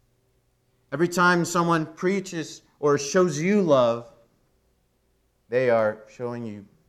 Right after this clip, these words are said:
God, right? If it's the godly love. And we can say the opposite as well.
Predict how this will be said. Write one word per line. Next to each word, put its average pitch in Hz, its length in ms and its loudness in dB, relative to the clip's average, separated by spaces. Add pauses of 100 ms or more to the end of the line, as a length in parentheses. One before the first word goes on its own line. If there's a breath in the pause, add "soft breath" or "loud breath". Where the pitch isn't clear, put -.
(120)
God, 127 320 -16 (480)
right? 131 140 -20 (180)
If 113 100 -14
it's 127 220 -6
the - 140 -18
godly 139 420 -4
love. 71 160 -16 (580 soft breath)
And 151 120 0
we 180 80 6
can 170 140 0
say 147 380 2
the 131 220 0
opposite 151 500 0
as 110 160 -12
well. 147 320 -8